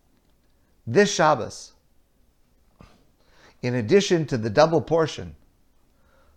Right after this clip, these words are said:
of Vayakhel Pekudei that we will read in Shul, and if we're at home, we should study at home,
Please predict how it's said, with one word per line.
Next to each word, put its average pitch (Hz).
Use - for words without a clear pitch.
of 120
Vayakhel 127
Pekudei 131
that 110
we 107
will 104
read 135
in 117
Shul, 117
and 123
if 117
we're 113
at 107
home, 131
we 107
should 92
study 131
at 95
home, 113